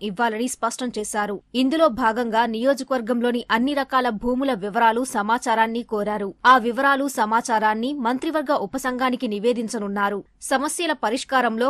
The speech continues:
క్షేత్రస్థాయిలో ఉన్న ఇబ్బందులను మంత్రుల దృష్టికి తీసుకెళ్లనున్నారు. వాటిని పరిశీలించి మంత్రివర్గ ఉపసంఘం ఓ నిర్ణయానికి వచ్చి సమస్యల పరిష్కారం, పట్టాల పంపిణీ విషయంపై ముఖ్యమంత్రి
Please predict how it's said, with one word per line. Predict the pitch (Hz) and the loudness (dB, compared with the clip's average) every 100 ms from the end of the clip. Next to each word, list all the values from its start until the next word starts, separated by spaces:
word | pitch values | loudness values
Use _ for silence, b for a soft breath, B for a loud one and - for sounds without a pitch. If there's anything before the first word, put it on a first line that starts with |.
| 277 | 0
క్షేత్రస్థాయిలో | - 277 302 285 - 247 269 277 254 | -2 -2 -2 -4 2 2 4 2 2
ఉన్న | 240 226 | 0 -2
ఇబ్బందులను | 202 247 233 233 226 277 294 | -4 -2 0 0 0 -2 0
మంత్రుల | 240 262 320 285 | 0 0 -2 -4
దృష్టికి | 262 - 262 285 | -4 -4 -6 -4
తీసుకెళ్లనున్నారు. | 233 226 254 233 220 208 202 202 202 - - 214 | -6 -4 -2 0 0 0 0 0 -4 -10 -2 2
వాటిని | 262 269 269 | 4 2 0
పరిశీలించి | 208 214 - 277 247 - 285 320 220 | 0 0 0 0 -2 -2 -4 -2 0
మంత్రివర్గ | 240 262 330 320 294 - | 0 0 0 0 2 0
ఉపసంఘం | 190 - 269 254 269 233 | 0 -4 0 0 0 0
ఓ | 240 | 0
నిర్ణయానికి | 226 208 262 294 285 302 220 | 0 -2 -2 0 0 -2 -4
వచ్చి | 202 - 294 - | -4 -4 -4 -4
సమస్యల | 269 294 330 320 - | -4 -4 -4 -4 -2
పరిష్కారం, | 196 226 - 247 233 302 - | -2 -4 0 2 2 -2 0
పట్టాల | 233 - 202 302 - | 0 4 2 4 2
పంపిణీ | 247 233 262 214 | 0 0 -2 -2
విషయంపై | 220 247 247 220 240 294 | -4 -2 -2 0 -2 0
ముఖ్యమంత్రి | 254 - 311 311 294 | -2 -2 -4 -2 -4